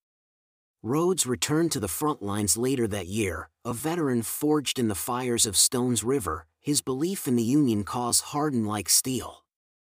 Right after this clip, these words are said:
Watkins, though scarred by defeat, found a renewed commitment to the Southern cause. The two men, enemies on the battlefield, were united by their experiences,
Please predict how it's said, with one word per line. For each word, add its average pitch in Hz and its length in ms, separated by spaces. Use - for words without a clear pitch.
Watkins, 107 720
though 156 220
scarred 160 420
by 117 140
defeat, 98 560
found 175 360
a 151 60
renewed 131 440
commitment 110 540
to 123 80
the 113 80
Southern 123 400
cause. - 560
The 120 120
two 202 260
men, 135 460
enemies 147 420
on 120 120
the 101 80
battlefield, 98 800
were 127 120
united 156 480
by 135 120
their 123 180
experiences, 110 960